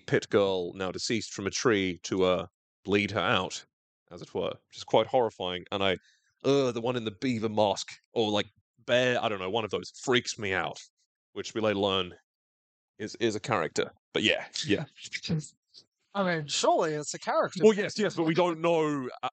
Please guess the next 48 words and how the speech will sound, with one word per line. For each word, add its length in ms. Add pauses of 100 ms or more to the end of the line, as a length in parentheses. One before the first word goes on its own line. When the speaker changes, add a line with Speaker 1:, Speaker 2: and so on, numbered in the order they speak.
Speaker 1:
as 180
of 100
the 100
end 240
of 180 (180)
this 140
episode 300
at 60
least, 240
who 120
the 80
other 220
identities 340
of 60
people 160
in 80
Speaker 2:
Mm. 80
Speaker 1:
masks 140
are 100
that 60
we 100
do 160
know 80
Speaker 2:
No, 100
Speaker 1:
that 140
Speaker 2:
we 60
Speaker 1:
one. 120 (300)
Speaker 2:
know 60 (180)
one, 340
Speaker 1:
We 100
only 140
Speaker 2:
right? 80
Speaker 1:
know 80
one, 200
yeah, 160
and 140
we'll, 140
it 120
well 220
remembered, 280
we 100
get 160
to 80
that. 140 (260)
And 160
that 120
is 80
actually 540